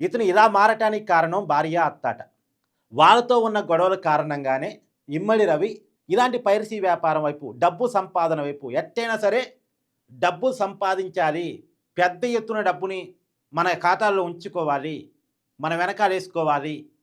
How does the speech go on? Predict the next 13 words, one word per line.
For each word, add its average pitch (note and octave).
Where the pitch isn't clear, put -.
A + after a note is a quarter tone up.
అని A3
ఇమ్మడి F#3
రవి F#3+
దాంట్లో A3
భాగంగానే G3
ఈ A3
వృత్తిని A3+
ఎంచుకున్నాడు D#3
అనేది F3
తెలియ E3+
వస్తా C#3
ఉన్న C3
సమాచారం. B2